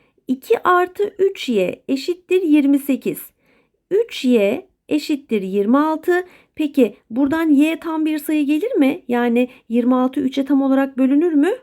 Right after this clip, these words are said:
Hayır. Bölünemeyeceği için bir de olmaz. Devam ediyorum. X yerine iki dediğimizde, X yerine iki dersem iki çarpı iki artı üç çarpı Y eşittir yirmi sekiz olacaktır.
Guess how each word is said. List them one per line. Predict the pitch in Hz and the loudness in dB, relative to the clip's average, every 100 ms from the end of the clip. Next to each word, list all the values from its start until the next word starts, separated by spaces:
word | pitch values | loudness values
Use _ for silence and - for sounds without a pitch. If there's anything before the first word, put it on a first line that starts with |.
| _ | _
Hayır. | - 240 175 123 - _ _ 226 | -2 0 0 -6 -10 _ _ 0
Bölünemeyeceği | 254 294 415 381 277 240 | 0 2 0 0 0 -2
için | 226 427 - _ _ | -2 -4 -4 _ _
bir | 262 349 370 202 | 0 4 4 2
de | |
olmaz. | 185 - - - - _ _ _ _ _ | -4 -4 -8 -12 -18 _ _ _ _ _
Devam | 254 302 480 539 | -2 0 0 0
ediyorum. | 370 240 233 - | 2 2 0 -4
X | 392 - 403 | -10 -2 2
yerine | 392 381 427 | 2 2 -2
iki | - 339 415 | -4 -4 0
dediğimizde, | 359 233 214 185 165 165 - _ _ - | 0 2 0 -2 -4 -6 -6 _ _ -10
X | 294 - | -8 -2
yerine | 359 349 349 | -2 0 -2
iki | - | -2
dersem | 440 359 311 269 269 - - _ _ | 0 -2 -2 -2 -2 -6 -20 _ _
iki | 262 - 480 | -6 -2 -4
çarpı | - 392 330 302 247 | 0 2 2 2 0
iki | - 214 - 208 233 285 _ _ _ 262 | 0 -8 -2 -2 -2 -6 _ _ _ 2
artı | 262 269 269 294 320 - _ | 2 0 0 -2 -2 -8 _
üç | 370 453 - | -4 -4 -4
çarpı | 339 254 214 202 214 | 0 0 0 -4 -4
Y | 190 190 277 - - | -2 -2 -2 -6 -8
eşittir | 339 - 226 - 370 | -6 -4 -8 -4 -4
yirmi | 370 359 339 | 2 2 2
sekiz | 339 311 294 226 | -2 -4 -2 -2
olacaktır. | 202 190 180 175 - 285 | -2 -2 -4 -4 -4 -4